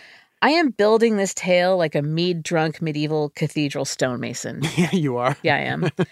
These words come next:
Speaker 1: So Harry Bosch, I can't, again, I can't state enough how good the books are. Uh, the writing gets better, too, with each book. Plots are excellent. Nine out of four stars.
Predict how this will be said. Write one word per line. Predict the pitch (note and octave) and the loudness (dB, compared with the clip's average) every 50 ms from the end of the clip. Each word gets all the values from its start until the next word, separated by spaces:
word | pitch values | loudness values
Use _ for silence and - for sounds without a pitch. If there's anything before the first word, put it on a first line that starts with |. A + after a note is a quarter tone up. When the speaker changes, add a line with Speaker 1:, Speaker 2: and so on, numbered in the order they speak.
| - D#3+ - - - - - | -6 -10 -10 -10 -14 -14 0
Speaker 1:
So | - - G3+ G#3 | 4 4 4 4
Harry | F#3+ G#3+ C#4+ C#4 C#4 C#4+ | 4 4 4 6 6 4
Bosch, | A#3+ A3 F#3+ E3 D#3 D#3 - - | 4 4 4 4 4 2 0 0
I | A#3 A#3+ | 0 0
can't, | A#3 - - A3+ - G#3+ | 2 0 0 0 2 0
again, | A3 F#3+ A3 G3 E3+ E3 | 2 2 2 2 2 0
I | E3 E3+ | -2 -4
can't | - - F3 D#3 D3 | -2 -2 -2 -2 -2
state | - - F3 E3 D#3 - _ - | -2 0 0 0 0 -2 _ -4
enough | F3 E3+ D#3+ D3+ C#3 - | -2 0 2 0 0 0
how | - D#3 | -2 -2
good | D3 C#3+ C#3+ C3+ C#3+ | -2 -2 -2 -4 -4
the | D3 | -6
books | - - - - - | -8 -10 -10 -8 -8
are. | - - C#3 - _ _ _ _ - - - - - | -6 -6 -6 -8 _ _ _ _ -20 -20 -20 0 2
Uh, | F3 E3+ D#3 D3+ D3 | 4 4 6 4 2
the | F3 A3 G#3 | 2 2 4
writing | G3+ A3+ A#3+ B3 C#4+ C#4 | 6 6 6 6 4 4
gets | B3+ B3 F#3+ - | 4 2 2 2
better, | - G#3 G3 F#3 F3+ | 2 2 2 2 0
too, | E3 - F#3+ E3+ D3+ D3 | 0 0 0 0 0 0
with | D3+ D#3 D#3+ | -2 -2 -2
each | D#3+ D3+ D3 - - | -2 -2 -4 -4 -4
book. | D3+ C3 - - | -4 -4 -4 -6
Plots | - - G3+ F#3+ F#3+ F#3 - | -2 2 2 2 2 2 0
are | F#3+ | 0
excellent. | D#3+ D#3 D3+ - - D#3+ C#3+ C#3+ - _ | 0 0 -2 -4 -6 -6 -6 -6 -8 _
Nine | - F3+ F3+ F3 E3+ E3+ | -4 0 0 2 2 2
out | E3 D#3+ | 2 0
of | D#3 - | 0 -2
four | - D3+ C#3+ | -4 -6 -6
stars. | - - - C3 - - - | -6 -6 -6 -6 -6 -6 -10